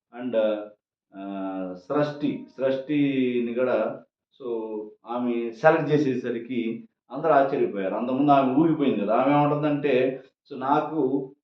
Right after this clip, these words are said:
ఈమె సృష్టి వర్మ అనే ఆమె, ఆ,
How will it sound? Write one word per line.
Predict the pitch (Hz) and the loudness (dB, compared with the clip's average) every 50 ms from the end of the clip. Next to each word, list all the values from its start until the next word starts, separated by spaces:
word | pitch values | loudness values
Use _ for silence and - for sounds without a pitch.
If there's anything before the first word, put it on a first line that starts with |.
| _ _ _ 127 | _ _ _ -12
ఈమె | 147 156 156 147 143 135 131 127 127 135 131 | -6 -2 0 0 0 0 0 -2 -4 -8 -10
సృష్టి | 131 - - 139 139 135 - 160 | -12 -14 -14 -14 -14 -12 -8 -4
వర్మ | 156 156 156 147 147 147 | -2 0 0 0 0 0
అనే | 143 139 135 | 0 0 -2
ఆమె, | 135 131 131 135 135 127 120 127 131 - - - _ _ _ _ _ _ _ _ - | -2 -2 -4 -2 -2 -2 -2 -2 -4 -6 -10 -14 _ _ _ _ _ _ _ _ -12
ఆ, | 110 113 113 113 113 110 110 110 | -8 -6 -4 -4 -4 -4 -4 -6